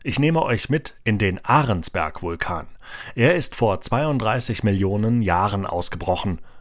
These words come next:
Und man kann heute bis in sein Innerstes vordringen,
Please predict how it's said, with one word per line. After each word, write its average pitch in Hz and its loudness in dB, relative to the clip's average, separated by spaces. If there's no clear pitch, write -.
Und 98 -2
man 87 -6
kann 92 -6
heute 113 6
bis 131 4
in 127 2
sein 117 4
Innerstes 131 2
vordringen, 107 2